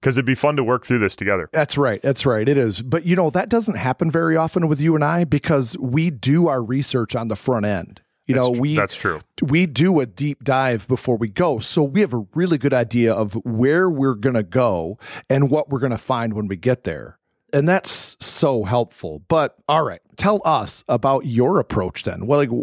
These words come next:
Speaker 2: or how would you teach other people to do it?
Speaker 1: This was a hard one for me. Like, when we were, we were sort of prepping for this, I, I s-, sort of thought,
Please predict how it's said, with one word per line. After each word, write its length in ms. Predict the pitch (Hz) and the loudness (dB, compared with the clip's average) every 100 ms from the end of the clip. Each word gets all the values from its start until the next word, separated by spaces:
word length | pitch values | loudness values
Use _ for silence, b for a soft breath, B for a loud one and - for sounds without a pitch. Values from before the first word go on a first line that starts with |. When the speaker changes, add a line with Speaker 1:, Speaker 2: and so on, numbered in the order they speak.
| - - | -4 0
Speaker 2:
or 160 | 156 | 0
how 160 | 139 180 | 2 0
would 200 | 170 139 | 0 0
you 100 | 175 | -4
teach 500 | - 160 - - - _ _ 151 | -2 -4 -4 -8 -10 _ _ -2
other 180 | 143 135 | 0 0
people 320 | 151 - 113 | -2 -4 -4
to 140 | 120 | -4
do 180 | 107 87 | -6 -8
it? 80 | - _ - | -12 _ -2
Speaker 1:
This 140 | 131 | 0
was 140 | 175 139 | 2 2
a 60 | |
hard 220 | 117 139 123 | 2 2 2
one 100 | 98 | 0
for 140 | 95 | -2
me. 140 | 90 | 0
Like, 200 | 85 85 | 0 0
when 140 | 107 104 | 0 2
we 80 | 117 | 4
were, 260 | 113 107 | 4 0
we 120 | 101 101 | -2 -2
were 220 | 101 95 _ _ - | 0 -2 _ _ -12
sort 160 | - 95 | -6 -4
of 40 | |
prepping 320 | - 104 107 | 0 -2 -2
for 120 | - 87 | -4 -4
this, 180 | 82 | -2
I, 140 | 101 98 | 0 0
I 120 | 107 | 0
s-, 340 | 104 - - 117 - | 0 -4 -10 -10 -10
sort 240 | - 120 | 0 0
of 80 | 98 | 0
thought, 380 | - 110 98 | 0 2 2